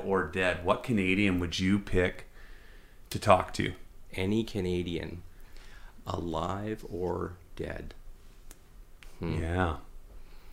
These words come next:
Speaker 2: Any Canadian. Well,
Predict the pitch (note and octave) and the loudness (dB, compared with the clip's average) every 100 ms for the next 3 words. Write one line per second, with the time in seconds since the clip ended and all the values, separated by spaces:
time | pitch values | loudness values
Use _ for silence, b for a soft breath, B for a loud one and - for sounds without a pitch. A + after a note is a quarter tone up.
0 | B B B - - G2+ G2 F#2+ - F#2 | B B B -6 2 6 8 6 2 -2
1 | F2 E2 D#2+ - D#2+ - - - - - | 0 -2 -2 -4 -10 -14 -16 -16 -16 -16
2 | - - - - - - - - b b | -16 -16 -18 -18 -18 -18 -16 -16 b b
3 | b - - - G#2 B2 G2+ F#2 G2+ | b -18 -12 0 6 10 12 10 6